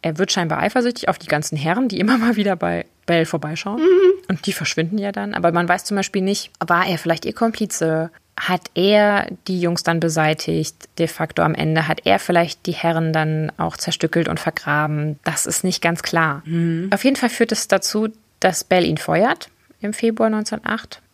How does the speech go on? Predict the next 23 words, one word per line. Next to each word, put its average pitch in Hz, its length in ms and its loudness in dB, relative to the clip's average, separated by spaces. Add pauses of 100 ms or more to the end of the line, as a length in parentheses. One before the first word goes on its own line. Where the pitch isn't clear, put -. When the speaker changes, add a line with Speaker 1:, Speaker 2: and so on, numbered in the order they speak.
Speaker 1:
und 180 160 0
dann, 180 160 4
wie 208 60 4
schon - 160 -2
erzählt, 180 440 0
zu - 120 -2
einem 151 220 -2
Anwalt 226 380 2
geht 208 340 -2 (280)
und 175 120 -2
zum 151 120 -8
Sheriff, 202 520 0 (120)
sich - 180 -12
über 165 200 2
Ray 165 160 6
beschwert, 190 600 2
ihn 165 120 -4
so 160 80 -6
ein 160 80 -4
bisschen 160 400 -4
in 156 280 -6
Misskredit 220 560 0
bringt. 208 440 -2